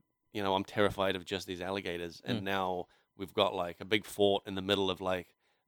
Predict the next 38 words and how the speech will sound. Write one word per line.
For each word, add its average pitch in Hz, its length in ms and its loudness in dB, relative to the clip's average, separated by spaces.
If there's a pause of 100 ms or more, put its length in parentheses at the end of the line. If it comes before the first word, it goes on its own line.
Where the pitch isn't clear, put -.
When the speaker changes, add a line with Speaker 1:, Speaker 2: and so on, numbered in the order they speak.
Speaker 1:
uh, 90 300 2 (460)
like, 87 380 -2
uh, 85 360 0 (360)
savannah, 98 800 0 (320)
like, 90 260 -4 (300)
kind 95 180 -2
of - 60 -8
thing. 98 260 -2 (160)
Speaker 2:
Mm. 127 80 0
Speaker 1:
We're, 151 240 12
we're 143 140 10
actually, 135 680 8
there, 131 240 8
there's 131 320 6 (300)
definitely 127 680 10
a 98 340 4
reference 107 420 4
to 107 100 -4
The 92 80 0
Lion 101 320 4
King, 123 220 0
'cause 104 180 0
in 107 140 6
this, 101 180 4
like, 101 160 6
savannah 110 440 6
area, 98 300 4
there's 92 220 0
a 92 60 -2
Pride 104 440 8
Rock 95 380 6
looking 117 300 2
thing, 117 320 4
and 110 100 -6
then 107 80 -4
there's 101 220 0
a 98 40 6
lion 101 540 2